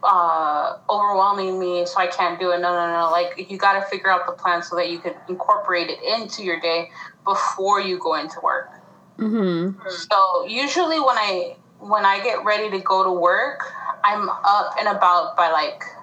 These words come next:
Speaker 1: I need to be in work at seven. My drive time is thirty minutes, so I need to be out the door by six thirty.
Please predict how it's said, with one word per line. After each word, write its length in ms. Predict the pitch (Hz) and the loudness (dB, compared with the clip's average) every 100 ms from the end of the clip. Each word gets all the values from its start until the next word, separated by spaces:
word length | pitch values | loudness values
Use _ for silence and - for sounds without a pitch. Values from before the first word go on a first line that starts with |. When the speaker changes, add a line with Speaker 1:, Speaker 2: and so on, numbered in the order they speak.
| - - - - _ _ _ _ _ _ _ _ _ _ _ 220 | -20 -20 -20 -20 _ _ _ _ _ _ _ _ _ _ _ -4
Speaker 1:
I 80 | |
need 160 | 226 285 | -2 -2
to 60 | 311 | 0
be 100 | 320 | 2
in 180 | 330 | 2
work 220 | 311 - 220 | 4 2 0
at 120 | - | -4
seven. 680 | - - 170 - 139 156 180 - - - - | 0 2 2 2 -2 -4 -8 -16 -20 -20 -4
My 160 | 196 | -2
drive 340 | 190 202 208 - | 2 2 2 2
time 240 | 226 214 | 0 0
is 160 | 190 - | -2 -6
thirty 300 | 202 202 220 | -4 -4 -4
minutes, 800 | 190 170 160 - - - - - _ - _ _ _ | -2 0 -2 -4 -10 -12 -14 -18 _ -20 _ _ _
so 200 | - 196 | -2 0
I 120 | 202 | 0
need 80 | 202 | -4
to 60 | 190 | -4
be 140 | 190 | 2
out 160 | 185 185 | 2 0
the 60 | |
door 180 | 185 180 | -2 0
by 100 | 170 | 0
six 380 | 175 - - - | -4 -8 -12 -6
thirty. 480 | 240 220 165 131 | 0 0 0 -6